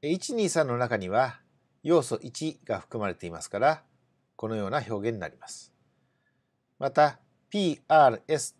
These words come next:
という集合の中にはAは入っていませんので、このような表現になります。有限集合の場合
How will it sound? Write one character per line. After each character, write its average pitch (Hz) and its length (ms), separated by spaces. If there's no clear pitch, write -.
と - 80
い 113 100
う 107 40
集 120 240
合 113 80
の 110 60
中 113 240
に 85 100
は 110 300
A 143 180
は 101 80
入 110 140
っ - 20
て - 180
い 87 60
ま 92 120
せ 98 120
ん 85 80
の 82 120
で、 131 220
こ 117 120
の 107 60
よ 90 140
う - 20
な 135 240
表 90 200
現 113 80
に 123 40
な 101 80
り 69 100
ま - 100
す。 - 260
有 196 160
限 214 180
集 220 180
合 160 120
の 101 100
場 92 180
合 98 40